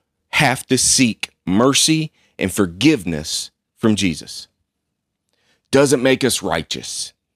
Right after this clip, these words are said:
Doesn't make us higher than anyone else who is not following the word.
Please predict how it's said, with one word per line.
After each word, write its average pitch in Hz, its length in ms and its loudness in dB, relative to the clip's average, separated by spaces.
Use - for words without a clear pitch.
Doesn't 131 400 2
make 117 260 0
us 123 200 -2
higher 123 340 -2
than 107 300 0
anyone 127 400 4
else - 420 0
who 117 220 4
is 90 220 0
not 92 640 -2
following 78 680 -2
the 87 60 -2
word. 76 440 -2